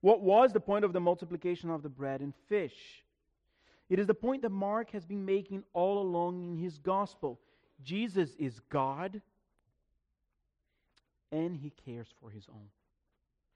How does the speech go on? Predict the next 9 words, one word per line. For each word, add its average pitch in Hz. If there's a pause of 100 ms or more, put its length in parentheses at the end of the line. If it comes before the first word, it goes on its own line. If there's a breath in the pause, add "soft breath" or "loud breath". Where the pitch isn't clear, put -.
(340)
Jesus 202
is 156
God, 208
and 214
he 202
cares 220 (240)
for 180
his 151 (100)
own. 233